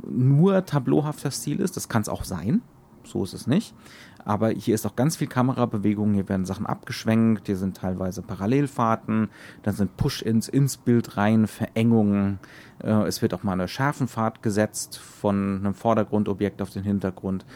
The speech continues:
Also es werden eigentlich alle Optionen, die man mit einer Kamera so hat, abgedeckt. Ne?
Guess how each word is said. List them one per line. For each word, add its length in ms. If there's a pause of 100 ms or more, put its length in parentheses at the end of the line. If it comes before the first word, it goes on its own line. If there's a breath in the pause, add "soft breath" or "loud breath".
(320 loud breath)
Also 200
es 140
werden 140
eigentlich 340
alle 340
Optionen, 760
die 100
man 180
mit 140
einer 120
Kamera 420
so 160
hat, 260 (220)
abgedeckt. 640 (180)
Ne? 80